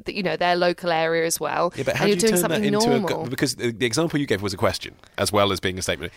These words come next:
Speaker 2: If
Speaker 1: Yeah.
Speaker 2: I was just like, "I'm
Speaker 1: I,
Speaker 2: Ollie, I do a podcast,"
Speaker 1: Right,
Speaker 2: they're gonna
Speaker 1: here's
Speaker 2: think,
Speaker 1: what
Speaker 2: "Well, you're
Speaker 1: you,
Speaker 2: a prick. What's that
Speaker 1: well,
Speaker 2: got to do
Speaker 1: you,
Speaker 2: with
Speaker 1: you just,
Speaker 2: anything?"
Speaker 1: you need to put, you need to pause, and then
Speaker 2: Yeah.
Speaker 1: you need to say, "I don't know about you, but I," blah, blah, blah, blah, blah. That's called an indirect question.
Speaker 2: Yeah.
Speaker 1: Right? So instead of saying,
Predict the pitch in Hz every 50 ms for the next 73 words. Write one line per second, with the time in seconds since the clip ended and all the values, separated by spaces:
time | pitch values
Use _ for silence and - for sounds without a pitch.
0 | - _ 185 196 196 160 156 147 139 160 147 - 151 143 - - - - - -
1 | - - - 247 240 233 240 233 196 170 180 185 202 202 - - 220 190 - -
2 | 139 110 92 87 - - - - - _ 233 240 226 - - 147 139 285 - -
3 | 277 269 135 135 139 139 135 - 175 160 113 - - 110 123 - - 127 113 135
4 | 127 117 113 - - 98 92 90 87 82 - 214 202 196 185 - - - - -
5 | 202 196 185 175 - - - 175 160 151 170 240 285 269 214 220 202 190 190 190
6 | 190 185 - - - 190 170 170 175 170 - - - - _ _ _ _ - 220
7 | 254 254 262 233 214 214 202 190 180 175 - - 240 294 277 196 - - 208 262
8 | 285 - _ _ _ 143 - 202 - - 220 220 156 127 117 104 151 - - _
9 | _ _ - 151 - - 147 143 - - 139 - - 165 165 180 208 175 160 185
10 | 185 - 233 226 220 - 226 220 196 202 180 175 - - - - - 160 - -
11 | - - - 120 - - 98 95 92 90 87 85 - - 180 175 160 180 202 -
12 | - - 214 208 214 247 240 254 - - 220 202 196 190 190 180